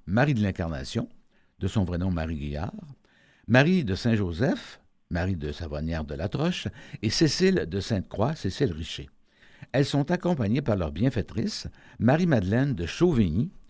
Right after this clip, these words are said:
mieux connue sous le nom de Madame de la Pelletrie, et de la servante de cette dernière, Charlotte Barré.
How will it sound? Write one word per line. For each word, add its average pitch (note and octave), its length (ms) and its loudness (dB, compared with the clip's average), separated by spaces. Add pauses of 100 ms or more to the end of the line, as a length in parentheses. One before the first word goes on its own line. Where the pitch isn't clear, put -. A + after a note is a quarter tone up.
(220)
mieux C#3+ 140 4
connue C3+ 320 4
sous C3+ 140 -6
le A2+ 60 4
nom G#2+ 200 0
de F2+ 100 -2
Madame F2 300 0
de F#2+ 80 0
la D#2 120 -2
Pelletrie, D#2+ 500 -4 (380)
et C3 100 4
de A2+ 80 4
la G2+ 120 4
servante F2+ 420 -4
de E2 100 -6
cette D2+ 240 -6
dernière, F2+ 580 -2
Charlotte F2+ 580 -4
Barré. D2+ 480 -4